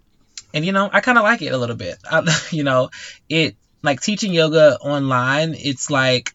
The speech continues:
the students can see me, but I can't see them un-, unless they turn their camera on. So there's, like, a little bit of almost, like,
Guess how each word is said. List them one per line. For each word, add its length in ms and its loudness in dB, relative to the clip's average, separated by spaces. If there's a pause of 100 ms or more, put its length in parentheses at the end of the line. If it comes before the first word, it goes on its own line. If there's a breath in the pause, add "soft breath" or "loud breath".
(540 soft breath)
the 120 0
students 440 -2
can 200 -4
see 200 0
me, 100 0
but 100 2
I 100 0
can't 240 -6
see 160 -4
them 180 -2
un-, 200 -2
unless 260 2
they 120 -4
turn 220 -2
their 100 0
camera 360 -2
on. 200 -2
So 160 0
there's, 180 0
like, 200 2
a 40 2
little 220 0
bit 120 0
of 180 0
almost, 300 0
like, 360 0